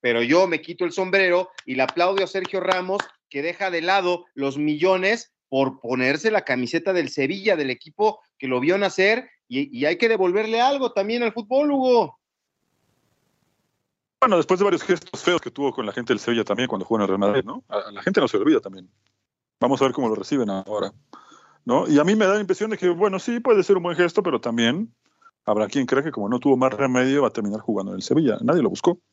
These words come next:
Speaker 1: No, el América lo buscó, el América lo buscó y varios equipos en Europa, pero él quiso
Speaker 2: Bueno,
Speaker 1: regresar a casa.
Speaker 2: bueno, cuando vas a preguntar por alguien, no vas a ver si puedes, vas por él.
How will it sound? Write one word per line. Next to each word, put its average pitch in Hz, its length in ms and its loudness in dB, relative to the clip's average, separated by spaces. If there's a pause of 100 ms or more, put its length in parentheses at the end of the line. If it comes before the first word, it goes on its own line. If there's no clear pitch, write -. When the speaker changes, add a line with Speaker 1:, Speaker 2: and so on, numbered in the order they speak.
(600)
Speaker 1:
No, 127 200 2
el 143 120 0
América 156 420 0
lo 147 80 0
buscó, 143 400 -2
el 196 60 0
América 185 360 -4
lo 156 80 -2
buscó 175 440 0
y 190 80 -4
varios 180 260 0
equipos 175 360 -10
en 156 80 0
Europa, 220 440 2
pero 160 180 2
él 180 120 -2
quiso - 180 -4
Speaker 2:
Bueno, 151 240 4
Speaker 1:
regresar 196 160 -8
a - 240 -14
casa. 180 100 -2
Speaker 2:
bueno, 127 280 2
cuando 143 340 2
vas 208 160 0
a 208 60 -4
preguntar 151 420 -2
por 143 140 -4
alguien, 170 200 -6
no 135 140 -6
vas - 240 0
a 123 60 -4
ver 113 180 -6
si 110 120 -14
puedes, 95 360 -10
vas 120 160 -8
por 131 160 2
él. 123 140 -2